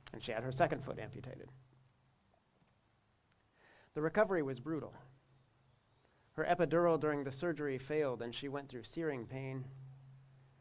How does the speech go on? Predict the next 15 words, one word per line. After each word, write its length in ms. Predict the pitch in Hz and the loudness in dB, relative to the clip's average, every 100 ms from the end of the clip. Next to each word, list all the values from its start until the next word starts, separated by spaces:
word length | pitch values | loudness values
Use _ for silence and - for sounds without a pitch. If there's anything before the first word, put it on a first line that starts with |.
| - _ _ _ _ _ - | -20 _ _ _ _ _ -6
She 160 | 160 | 0
had 180 | 160 165 | 2 2
to 80 | 156 | 0
learn 320 | 156 160 156 | 2 2 0
to 100 | 139 | -2
walk 320 | 139 160 165 | 2 2 2
again 420 | 147 147 139 135 | 0 0 0 -2
using 380 | 131 143 127 131 | -4 -6 -4 -6
two 400 | 131 196 185 175 | -4 -2 -2 -2
prosthetics 540 | - 139 - 151 139 - | -2 -4 -2 -4 -2 -6
instead 240 | 123 139 | -6 -4
of 80 | 123 | -4
one. 280 | 143 139 - - - - _ _ _ _ _ _ _ _ _ _ _ _ _ _ _ _ _ _ _ _ _ _ _ _ _ _ _ _ _ _ | -4 -6 -8 -14 -20 -20 _ _ _ _ _ _ _ _ _ _ _ _ _ _ _ _ _ _ _ _ _ _ _ _ _ _ _ _ _ _
And 80 | 180 | -2
eventually, 600 | 170 214 202 127 - - | 2 0 0 -6 -8 -12